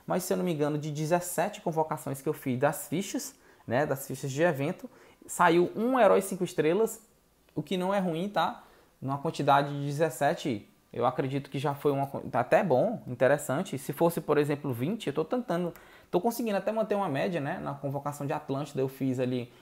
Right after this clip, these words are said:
trinta e saiu três heróis cinco estrelas, né? E agora nessa eu fiz dezessete, saiu um, então tá dentro ali, dentro da margem ainda que normalmente eu consigo. Foi um herói repetido, não foi o herói do evento, né?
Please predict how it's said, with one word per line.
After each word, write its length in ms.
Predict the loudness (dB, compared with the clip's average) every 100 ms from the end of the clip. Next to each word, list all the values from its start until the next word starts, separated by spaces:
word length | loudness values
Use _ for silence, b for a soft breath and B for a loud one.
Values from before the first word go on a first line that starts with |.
| B B 0
trinta 340 | 2 2 0
e 40 | -2
saiu 300 | 2 0 0
três 440 | 0 2 2 2
heróis 320 | 4 4 2 -2
cinco 320 | -6 -6 -6
estrelas, 480 | -4 -2 0 0 -2
né? 200 | -4 -2
E 100 | -2
agora 260 | 2 2
nessa 460 | 2 0 -2 -6 -12 B B
eu 100 | -4
fiz 180 | 0 0
dezessete, 560 | 0 0 0 -2 -2
saiu 300 | -2 0 2
um, 300 | 0 -2 -4 -6
então 240 | -6 -2
tá 160 | 0 0
dentro 340 | -2 -2 -2
ali, 160 | -2 -2
dentro 300 | -4 -4 -4
da 120 | -2
margem 480 | -2 -2 -2 -4 -2
ainda 140 | -4
que 140 | -4
normalmente 440 | -6 -4 -6 -6 -4
eu 120 | -4
consigo. 600 | -4 -8 -6 -4 -4 -6 B B _
Foi 140 | -2
um 120 | 2
herói 160 | 4 4
repetido, 560 | 2 -2 -2 0 0 0
não 140 | -2
foi 180 | -2 0
o 80 | 2
herói 220 | 2 2
do 80 | 0
evento, 440 | -2 -4 -6 -6
né? 180 | -8